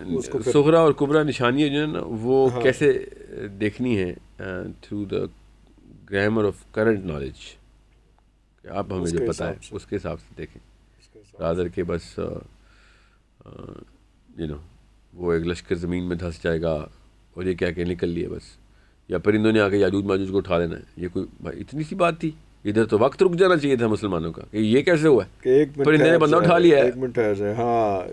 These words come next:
Speaker 1: वही, एक मिनट ठहर
Speaker 2: हाँ।
Speaker 1: जाए, ये कैसे हुआ है?
Speaker 2: जी,
Speaker 1: पहले
Speaker 2: जी, वक्त
Speaker 1: इसको
Speaker 2: रुक
Speaker 1: check
Speaker 2: दें,
Speaker 1: करें।
Speaker 2: वक्त रोक दें।
Speaker 1: रोक दें,
Speaker 2: और
Speaker 1: एक
Speaker 2: कुछ
Speaker 1: मिनट
Speaker 2: नहीं
Speaker 1: रुक
Speaker 2: करना
Speaker 1: जाए।
Speaker 2: बस।
Speaker 1: हाँ, पहले इसको,
Speaker 2: और वो भी
Speaker 1: इसको
Speaker 2: ऐसा
Speaker 1: clear
Speaker 2: परिंदा
Speaker 1: करें।
Speaker 2: जो अपना शिकार खाता ही नहीं।
Speaker 1: वो परिंदा।
Speaker 2: जी,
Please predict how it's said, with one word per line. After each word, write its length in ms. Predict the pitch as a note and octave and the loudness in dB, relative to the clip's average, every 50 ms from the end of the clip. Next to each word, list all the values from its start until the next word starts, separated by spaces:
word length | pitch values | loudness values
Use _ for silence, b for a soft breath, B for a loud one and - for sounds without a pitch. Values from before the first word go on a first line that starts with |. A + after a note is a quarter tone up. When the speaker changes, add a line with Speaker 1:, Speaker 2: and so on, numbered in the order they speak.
| G#2 G#2+ | -6 0
Speaker 1:
वही, 320 | A#2+ C3 C3+ C3 B2+ A#2 | 2 6 6 6 6 6
एक 240 | A2 G#2 A2 A2 A#2 | 4 2 0 -2 -2
मिनट 140 | C3 C3 A#2+ | -2 -4 0
ठहर 100 | C3+ B2+ | 2 2
Speaker 2:
हाँ। 80 | A#2+ | 2
Speaker 1:
जाए, 140 | G#2+ G#2+ G#2+ | 2 0 -2
ये 120 | A#2 C3 B2+ | -2 0 2
कैसे 300 | C#3+ C#3 C3 - F3+ E3+ | 4 2 4 4 4 6
हुआ 240 | C#3+ C3 B2 A#2+ | 6 6 6 6
है? 100 | A#2 C3 | 6 6
Speaker 2:
जी, 80 | A#2+ B2 | 4 4
Speaker 1:
पहले 180 | B2+ B2 C#3+ D#3 | 4 4 6 6
Speaker 2:
जी, 60 | - | 6
वक्त 80 | E3+ | 6
Speaker 1:
इसको 140 | E3 - - | 4 6 4
Speaker 2:
रुक 100 | G3 F#3 | 4 6
Speaker 1:
check 100 | - - | 6 6
Speaker 2:
दें, 120 | E3+ C#3 A#2 | 6 6 6
Speaker 1:
करें। 80 | - | 6
Speaker 2:
वक्त 280 | - - G3 - - D3+ | 6 6 4 4 4 4
रोक 300 | D3 D#3 F3 G#3+ F3+ D#3+ | 6 6 6 6 6 4
दें। 240 | C#3+ B2+ A2+ G2+ F2 | 4 2 2 2 0
Speaker 1:
रोक 400 | E2+ A2+ A#2 B2 C#3 C#3+ C3 B2 | -4 -4 -2 0 0 0 2 2
दें, 240 | B2 B2+ C#3 D#3 | 4 4 6 6
Speaker 2:
और 80 | D3 C#3+ | 6 6
Speaker 1:
एक 60 | - | 6
Speaker 2:
कुछ 240 | - G#3 - C#3 C#3+ | 6 4 6 4 4
Speaker 1:
मिनट 140 | F3 E3 C3+ | 4 4 4
Speaker 2:
नहीं 80 | C3 | 4
Speaker 1:
रुक 100 | G#2+ G2+ | 4 4
Speaker 2:
करना 180 | G2 F#2 F2+ E2+ | 4 2 2 0
Speaker 1:
जाए। 100 | - - | -2 -2
Speaker 2:
बस। 60 | B2+ | -2
Speaker 1:
हाँ, 260 | B2+ C3 B2 A#2 A2+ | 0 2 2 2 0
पहले 360 | G2+ - C3 C3+ C#3 D3 D3 C#3 | 0 2 2 4 4 4 4 4
इसको, 200 | B2+ - D3 D3 | 2 2 4 6
Speaker 2:
और 60 | C#3 | 6
वो 80 | D3 | 6
भी 40 | E3+ | 6
Speaker 1:
इसको 100 | F#3 F#3 | 8 6
Speaker 2:
ऐसा 200 | F3+ E3 - - | 6 6 4 4
Speaker 1:
clear 160 | C#3+ D#3 E3 | 4 6 6
Speaker 2:
परिंदा 160 | D#3+ D#3 F3+ F3+ | 6 6 4 4
Speaker 1:
करें। 100 | - F#3 | 4 6
Speaker 2:
जो 220 | F3+ F3 D#3+ D3 | 6 6 6 6
अपना 500 | C#3+ C#3 C3 D3 D#3 D#3+ E3 D#3+ C#3 C#3 | 6 4 2 2 2 2 2 2 0 -2
शिकार 320 | B2 C3+ A#2+ C3 C3+ D#3 | -4 -2 2 2 2 2
खाता 260 | D3 - C#3 C#3 - D#3+ | 2 0 -4 -2 0 0
ही 80 | D#3 | 0
नहीं। 160 | D3+ C3 - - - _ _ _ _ _ _ _ _ _ _ _ _ _ _ _ _ _ _ _ _ _ _ _ _ _ A#2+ | -2 -4 -8 -12 -16 _ _ _ _ _ _ _ _ _ _ _ _ _ _ _ _ _ _ _ _ _ _ _ _ _ 2
Speaker 1:
वो 100 | D#3 D#3+ | 2 2
परिंदा। 380 | C#3+ D3 A#2+ A2+ G#2 F#2+ - - - - F2+ | 4 4 2 2 0 -4 -8 -12 -14 -16 -12
Speaker 2:
जी, 320 | F2+ G2+ A#2 B2+ C3 - | -4 -2 0 0 0 -2